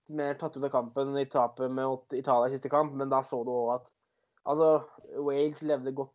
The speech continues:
med et en null-tap, og de var videre likevel som, eh, andreplass i gruppa, så det hadde ikke så veldig mye å si. Så nå skal de spille åttendelsfinale mot Danmark på, eh, på lørdag i Amsterdam. Så da blir det spennende å se om, eh, om Wa-, om Wales og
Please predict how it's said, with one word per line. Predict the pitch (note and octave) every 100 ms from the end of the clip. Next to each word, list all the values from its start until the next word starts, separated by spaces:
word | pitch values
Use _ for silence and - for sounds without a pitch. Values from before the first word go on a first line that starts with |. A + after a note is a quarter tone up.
| -
med | B2+ B2+
et |
en | B2 A#2+
null-tap, | A#2+ C#3 C#3 C3+
og |
de | C#3
var | C3+ C3+
videre | C3+ B2 A2+ C3
likevel | B2+ A#2+ A#2+ B2+
som, | - A#2+ A#2+ B2+
eh, | B2 B2+
andreplass | B2+ A#2 A#2 A#2+
i | C#3
gruppa, | C3 - C#3
så | C#3
det | C3
hadde | C3 A2+ G2+
ikke | -
så | C3 B2+
veldig | A#2 - B2+
mye | B2
å | B2+
si. | D#3+ E3 _ _ _ _ _ _ _
Så | - D#3 D#3 D#3 D#3 D#3 D#3+
nå | F#3
skal | - F3 F3
de |
spille | F3 F3 D#3+ E3
åttendelsfinale | C#3 - D3+ D3+ D3+ E3+
mot | D#3 D#3
Danmark | D3+ D3 A#2 A2+ E3+ - _ -
på, | D3+ D3+ D3 D3 D3
eh, | C#3+ C#3+ C#3 C3+ _ - _
på | D#3+
lørdag | C#3 B2 F3
i |
Amsterdam. | E3+ D#3 D3+ E3+ B3+ _ _ _ _ _
Så | - E3+
da | E3 E3+
blir | E3+ G3
det |
spennende | G3+ F#3+ D#3 D#3
å |
se | D#3 D3
om, | D3+ D3+ D3+
eh, | D3+ D3+ D3+ D3 -
om | D#3 D3+
Wa-, | C#3+ C3+ C#3+ D3+
om | D3+ D3+ C#3
Wales | C3+ C#3+ F#3 - -
og | C#3+ C#3+ D3